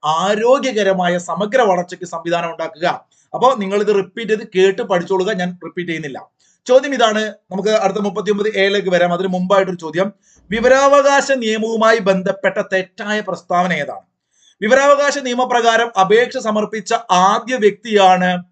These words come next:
ഷഹിദ് റാസ ബെർണോയ്. ശരിയായ പ്രസ്താവനയാണ്.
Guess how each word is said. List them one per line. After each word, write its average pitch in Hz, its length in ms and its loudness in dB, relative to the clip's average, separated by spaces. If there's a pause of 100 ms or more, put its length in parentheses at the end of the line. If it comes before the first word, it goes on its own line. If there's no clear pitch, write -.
(160)
ഷഹിദ് 180 540 -2 (300)
റാസ 208 460 0
ബെർണോയ്. 165 680 -2 (120)
ശരിയായ 160 480 -6
പ്രസ്താവനയാണ്. 151 680 -6